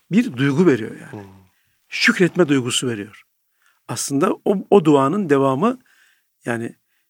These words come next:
Speaker 1: e, bak bu kadar iyi kulum, bu kadar nimetler var. Şimdi nimetlerden mahrumsun. E, fakirlerin halini düşünüyorsun.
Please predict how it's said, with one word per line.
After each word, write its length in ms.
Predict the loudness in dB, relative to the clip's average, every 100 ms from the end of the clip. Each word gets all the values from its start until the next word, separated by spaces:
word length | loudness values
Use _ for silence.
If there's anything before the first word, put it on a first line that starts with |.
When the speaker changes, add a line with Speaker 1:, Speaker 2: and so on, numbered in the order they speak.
| _ -16
Speaker 1:
e, 40 | -6
bak 240 | -4 -4
bu 60 | 0
kadar 280 | 4 4 4
iyi 160 | 2
kulum, 320 | 2 -4 -6
bu 40 | -2
kadar 280 | 0 2 2
nimetler 440 | 2 0 -2 -2
var. 260 | -2 -4 -8 _ _ _ _ _ _ -20
Şimdi 460 | -18 -10 -4 0
nimetlerden 580 | 4 4 4 2 0 0
mahrumsun. 580 | 0 0 0 -2 -6 -10 _ _ _ _ _ -12
E, 120 | -4
fakirlerin 520 | -2 2 4 4 2
halini 440 | 2 0 0 -6
düşünüyorsun. 600 | -10 -8 -6 -6 -8 -12